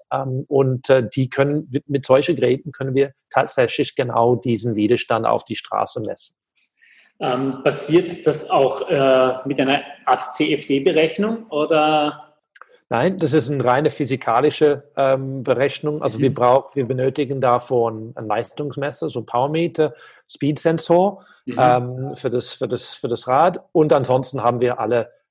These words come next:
Speaker 1: andere Sensorik, äh, ins Gerät eingebaut, die wir brauchen. Und wir können wirklich damit, also ohne C F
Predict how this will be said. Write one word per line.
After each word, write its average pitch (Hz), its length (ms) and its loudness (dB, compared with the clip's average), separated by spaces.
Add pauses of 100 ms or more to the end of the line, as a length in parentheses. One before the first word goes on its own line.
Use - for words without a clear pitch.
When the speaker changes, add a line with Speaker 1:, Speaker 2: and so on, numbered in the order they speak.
(160)
Speaker 1:
andere 123 640 4
Sensorik, 117 880 -2
äh, 123 280 0
ins 127 260 -4
Gerät 113 420 0
eingebaut, 117 560 0
die 110 120 0
wir 120 120 4
brauchen. 104 540 0
Und 131 320 -6
wir 131 100 -2
können 139 260 -2
wirklich 127 340 -2
damit, 123 360 -4
also 113 200 -6
ohne 135 220 -4
C 131 220 -4
F 123 120 -6